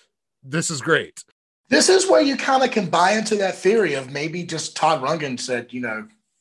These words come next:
Speaker 2: "Fuck you, do what I say," and just had complete control over it. I mean, you can definitely tell, uh, as we go track by track that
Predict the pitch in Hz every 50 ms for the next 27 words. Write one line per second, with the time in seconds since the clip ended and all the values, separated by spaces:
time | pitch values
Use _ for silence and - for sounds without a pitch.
0 | _ - 143 131 - - 151 156 151 131 110 - 120 123 131 120 120 117 113 -
1 | - 135 143 135 110 101 98 - 123 110 - - - - - - 156 127 123 -
2 | - 123 - - 147 139 - - 123 - - 131 147 160 139 110 101 101 95 -
3 | - - - - - - - - 151 151 151 143 143 190 240 226 185 147 139 175
4 | 214 214 - 175 151 - - 175 175 170 165 147 135 - - 131 123 120 135 135
5 | 131 135 139 127 139 151 147 139 - 160 143 143 - - 120 117 - - 139 165
6 | 196 - - - - 131 120 110 - -